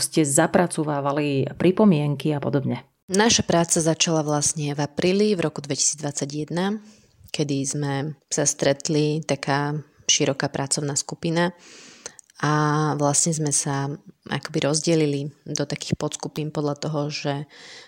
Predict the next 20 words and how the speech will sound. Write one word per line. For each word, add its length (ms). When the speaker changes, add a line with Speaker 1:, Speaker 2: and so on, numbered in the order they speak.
Speaker 2:
ktorý 240
stupeň 560
kto 160
by 160
chcel, 400
mm, 480
s 80
ktorým 320
stupňom 320
pomáhať. 640
A 400
začala 400
sa 160
robiť 320
taká 160
základná 400
štruktúra, 800
základné 400
nejaké 400
rámce 800